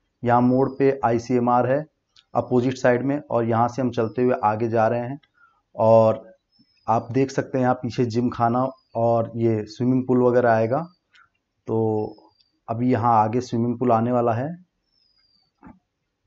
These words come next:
और ये यहाँ पे आ गया स्विमिंग पूल, तरणताल जिसको बोलते हैं। इसके बाद यहाँ से सीधे बस गाड़ी चलती जाएगी, चलती जाएगी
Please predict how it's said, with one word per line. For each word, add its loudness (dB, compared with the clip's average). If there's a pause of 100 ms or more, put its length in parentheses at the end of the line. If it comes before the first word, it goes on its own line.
(1000)
और 0 (120)
ये -2
यहाँ -2
पे -4
आ 0
गया -2
स्विमिंग -4
पूल, -2 (200)
तरणताल 2
जिसको -8
बोलते -4
हैं। -8 (1080)
इसके -4
बाद 4
यहाँ -2
से -4
सीधे -4
बस -2
गाड़ी 4
चलती -2
जाएगी, 0
चलती -4
जाएगी -4